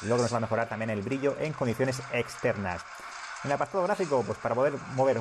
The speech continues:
vuestros juegos preferidos no vais a tener prácticamente ningún problema con este N cinco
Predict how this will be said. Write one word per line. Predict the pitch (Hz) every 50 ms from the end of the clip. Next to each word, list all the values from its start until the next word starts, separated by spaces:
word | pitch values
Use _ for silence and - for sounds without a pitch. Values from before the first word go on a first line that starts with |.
| 95
vuestros | 110 151 156 - 131 117
juegos | - - 127 117 -
preferidos | 110 98 - 123 139 147 151 151 - - - -
no | 110 117
vais | 110 -
a |
tener | 107 113 117 113 - -
prácticamente | - 139 131 - 117 117 127 127 127 135 131
ningún | 117 113 110 107 113 123 151 139
problema | - 123 120 131 143 147 156 160 - - - - - - - - - - -
con | 113 110
este | 123 123 - - - 131 127 123 - - - - -
N | 139 139 127
cinco | - - 131 135 123 - 139 131 131 131